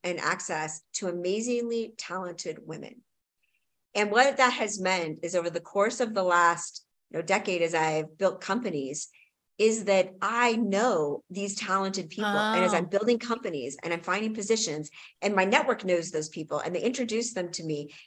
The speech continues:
Speaker 1: And it just creates this amazing ability that you have to find talent that can help you build. 'Cause every company you build, you need different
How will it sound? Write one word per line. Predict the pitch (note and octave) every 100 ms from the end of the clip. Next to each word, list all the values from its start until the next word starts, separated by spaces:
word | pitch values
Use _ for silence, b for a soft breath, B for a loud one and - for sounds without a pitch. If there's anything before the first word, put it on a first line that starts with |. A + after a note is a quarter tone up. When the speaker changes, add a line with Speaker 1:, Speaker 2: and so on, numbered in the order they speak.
| B _
Speaker 1:
And | G#3+ G#3+ G#3+
it | G#3+ G#3+
just | B3+ - - -
creates | - G#3 G3 G#3 C#4+ -
this | F#3 F3+
amazing | - F#3 E3+ C4 B3 G3 F3+
ability | - G3 B3 A3
that | D#3+
you | F3+
have | G3 A3+ A#3+ G3 - _ _ -
to |
find | G3 - F3+ A3 A3+
talent | A3+ F#3 G#3 A#3+ E3 D#3 -
that | F#3
can | G3
help | G3 E3
you | F#3+
build. | A#3 A3
'Cause | B3+
every | F4 B4+
company | - C4+ B3+ A#3+
you | G#3
build, | F3+ F3+
you | F#3
need | F3+
different | G#3+ G#3+ A#3+ A#3